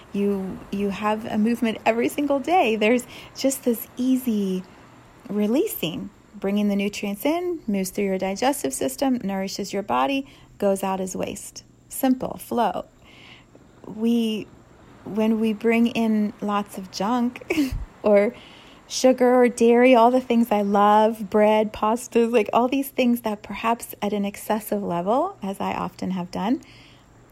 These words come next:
are too much for the physical body to process easily, and then we're not drinking enough water,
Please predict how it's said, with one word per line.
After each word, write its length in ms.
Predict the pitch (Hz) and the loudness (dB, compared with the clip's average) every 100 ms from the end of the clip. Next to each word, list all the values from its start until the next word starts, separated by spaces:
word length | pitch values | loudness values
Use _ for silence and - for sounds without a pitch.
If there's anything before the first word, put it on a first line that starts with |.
| - - - - - - | -20 -20 -20 -20 -16 0
are 100 | 220 | 0
too 300 | 214 - 240 | 0 0 2
much 580 | 190 185 349 - - - - - | 2 2 0 -4 -14 -16 -20 -20
for 160 | - 214 | -4 -2
the 120 | 202 | -2
physical 400 | 214 208 214 202 | -2 -6 -4 -4
body 280 | 196 190 190 | -2 -2 -4
to 80 | 185 | -6
process 680 | - - 190 - 254 254 | -8 -6 -6 -4 -4 -4
easily, 500 | 269 262 285 302 320 320 - - - | -4 -4 -4 -6 -8 -10 -20 -10 -2
and 160 | 202 | 2
then 100 | 220 | 2
we're 120 | 226 | 2
not 180 | 214 202 | 0 -2
drinking 320 | 208 226 240 | -2 -4 -2
enough 340 | 220 196 196 - | -2 -4 -6 -6
water, 460 | 190 190 262 330 | -4 -2 0 -2